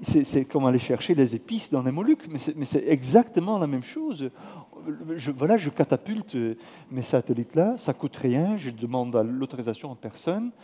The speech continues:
euh, je demande, je, je, je paye pas des impôts, ce n'est à personne, donc c'est à moi, je lance mes, mes, mes, mes satellites, et pour faire sympa, je donne accès aux Ukrainiens,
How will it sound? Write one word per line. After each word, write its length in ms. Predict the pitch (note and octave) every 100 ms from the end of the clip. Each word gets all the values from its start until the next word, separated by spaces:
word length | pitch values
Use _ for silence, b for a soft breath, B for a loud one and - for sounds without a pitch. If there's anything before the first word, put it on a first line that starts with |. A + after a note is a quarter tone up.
| B B B -
euh, 760 | C3 A#2+ A#2 A#2+ A#2 A2+ A2+ A2
je 120 | A#2
demande, 400 | B2 A#2+ B2+ B2+
je, 240 | A#2 A#2
je, 180 | G2+ A#2+
je 100 | A2
paye 200 | A2+ A2+
pas 160 | - A#2+
des 160 | A2
impôts, 460 | G#2 - D3 G#3 C4 B B -
ce 160 | -
n'est 180 | C#3 D#3+
à 60 | A#2+
personne, 460 | A2 - D3+ F3+
donc 180 | C3+ A#2+
c'est 160 | E3 -
à 80 |
moi, 300 | G#2 G#2 E3+ -
je 140 | B2
lance 300 | A#2 C#3+ D#3+
mes, 200 | B2 A2+
mes, 200 | A2+ A2+
mes, 180 | A2+ A#2
mes 120 | A2+
satellites, 480 | A2 A2+ - D#3+ - B B -
et 80 |
pour 180 | - D#3+
faire 220 | - C3+
sympa, 360 | - A#2 D3 E3 B B -
je 160 | -
donne 180 | A#2+ C#3
accès 260 | A#2+ - C#3+
aux 140 | B2
Ukrainiens, 540 | A#2 - C#3 C#3+ E3